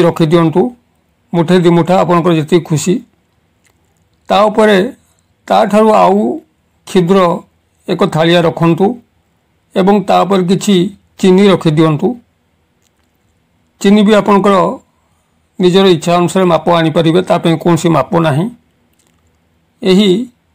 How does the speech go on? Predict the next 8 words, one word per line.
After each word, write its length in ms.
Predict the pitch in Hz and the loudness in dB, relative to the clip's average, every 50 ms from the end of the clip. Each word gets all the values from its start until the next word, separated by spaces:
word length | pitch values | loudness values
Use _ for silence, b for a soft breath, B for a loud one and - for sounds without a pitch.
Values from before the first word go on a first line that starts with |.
| _ _ _ _ _ - | _ _ _ _ _ 0
ଚିନି 220 | 185 190 202 226 240 233 | 2 4 4 4 4 4
ରହିଥିବା 340 | 220 226 202 233 226 233 214 - | 2 2 2 2 0 0 0 0
ଥାଳିଆ 240 | 165 175 180 185 190 196 185 | -2 0 2 2 2 2 0
ଉପରେ 300 | 180 226 208 196 190 170 165 - - - _ _ _ _ _ _ _ _ _ _ _ _ _ | 0 0 0 2 2 0 0 -2 -6 -12 _ _ _ _ _ _ _ _ _ _ _ _ _
ସବା 280 | - - - 180 185 196 190 - | -12 -6 -4 -2 0 -2 0 -2
ଶେଷରେ 380 | 185 165 - 190 185 165 160 180 247 - _ _ _ _ _ _ _ - | -2 -2 0 0 2 2 0 -2 -2 -8 _ _ _ _ _ _ _ -2
ଆଉ 160 | 170 170 202 208 | -2 0 0 2
ଗୋଟିଏ 220 | 208 214 185 233 | 0 0 0 0